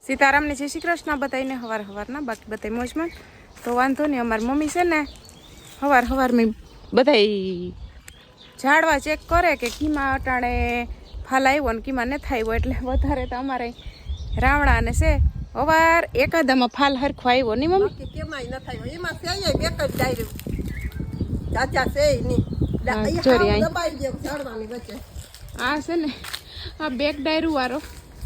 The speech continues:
Speaker 1: જો આ. આમાં આવ્યો છે. ને આ ઓલી છે. કા?
Speaker 2: ઈ જાંબુડી, આ ઝીણી.
Speaker 1: ઝીણી જાંબુડી.
Speaker 2: હા. એમાં હોય.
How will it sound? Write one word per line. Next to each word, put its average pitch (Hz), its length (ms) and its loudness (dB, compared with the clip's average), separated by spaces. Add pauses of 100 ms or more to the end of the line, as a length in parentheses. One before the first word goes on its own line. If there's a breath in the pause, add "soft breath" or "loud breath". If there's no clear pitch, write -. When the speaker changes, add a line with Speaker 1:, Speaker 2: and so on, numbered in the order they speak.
(180)
Speaker 1:
જો 254 80 0
આ. 220 160 0 (1800)
આમાં 262 280 2
આવ્યો 233 280 0
છે. 180 220 -6 (1500)
ને 220 80 -2
આ 269 240 4
ઓલી 285 340 -2
છે. 202 220 -4 (440)
કા? 311 160 -2 (920)
Speaker 2:
ઈ - 40 -4
જાંબુડી, 311 560 0
આ 240 120 -4
ઝીણી. 277 340 -6 (880)
Speaker 1:
ઝીણી 247 220 -4
જાંબુડી. 214 560 -4
Speaker 2:
હા. 214 120 -8 (240)
એમાં 359 320 0
હોય. 349 260 8